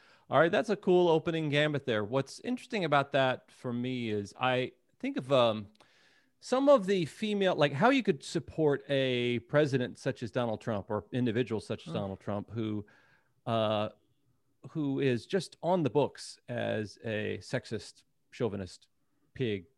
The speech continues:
Speaker 1: horrible person, pussy grabber, sorry, bleep. Um, and I, I can, s-, from what I've heard or from people discussing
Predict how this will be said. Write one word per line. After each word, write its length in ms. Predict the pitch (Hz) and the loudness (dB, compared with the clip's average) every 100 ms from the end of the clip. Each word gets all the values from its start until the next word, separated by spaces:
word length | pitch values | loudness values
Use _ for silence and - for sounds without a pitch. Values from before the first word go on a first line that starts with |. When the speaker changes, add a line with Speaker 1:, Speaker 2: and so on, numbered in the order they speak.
| _ _ | _ _
Speaker 1:
horrible 440 | _ 120 107 92 - _ _ | _ -6 -4 -6 -10 _ _
person, 360 | - 117 - - - - | -8 -8 -8 -18 -18 -12
pussy 220 | 117 107 | -10 -6
grabber, 380 | 101 92 92 - _ | -4 -4 -4 -10 _
sorry, 260 | - 101 87 - | -10 -8 -8 -8
bleep. 160 | 120 117 _ _ - | -8 -8 _ _ -6
Um, 320 | 104 101 92 _ - _ _ _ _ _ _ _ | -4 -4 -6 _ -20 _ _ _ _ _ _ _
and 440 | 143 135 123 120 110 - | 0 2 2 0 -2 -4
I, 340 | 135 135 131 131 - _ _ _ _ _ | 2 4 4 0 -4 _ _ _ _ _
I 120 | 147 | -6
can, 160 | 139 139 | -2 -4
s-, 380 | - - - - _ _ _ _ - | -6 -10 -18 -20 _ _ _ _ -20
from 280 | - 180 180 | -10 -6 0
what 160 | 220 262 | 2 4
I've 180 | 175 - | 2 0
heard 640 | - 190 147 104 113 135 | -4 0 2 2 -2 -6
or 120 | 135 | -6
from 220 | 123 165 143 | -8 -8 -8
people 260 | 160 120 | -6 -6
discussing 1040 | 101 104 - - 143 139 - 127 107 101 | -8 -12 -14 -4 -2 -2 -4 -8 -6 -8